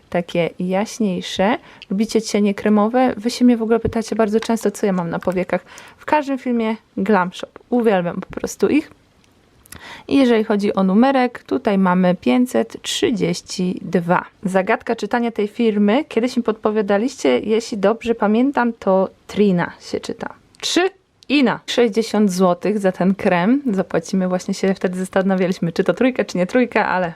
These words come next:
była rozkminka. Dobra, jedenastka, więc powoli zbliżamy się do połowy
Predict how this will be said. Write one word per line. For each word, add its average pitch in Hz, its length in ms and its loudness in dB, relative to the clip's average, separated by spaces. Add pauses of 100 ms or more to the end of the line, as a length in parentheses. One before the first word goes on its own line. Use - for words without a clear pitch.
była 196 220 2
rozkminka. 190 460 -2
Dobra, 175 220 0
jedenastka, 202 1000 -2 (440)
więc 196 400 0 (140)
powoli 214 360 0
zbliżamy 208 480 0
się 202 160 0
do 196 120 0
połowy 196 460 2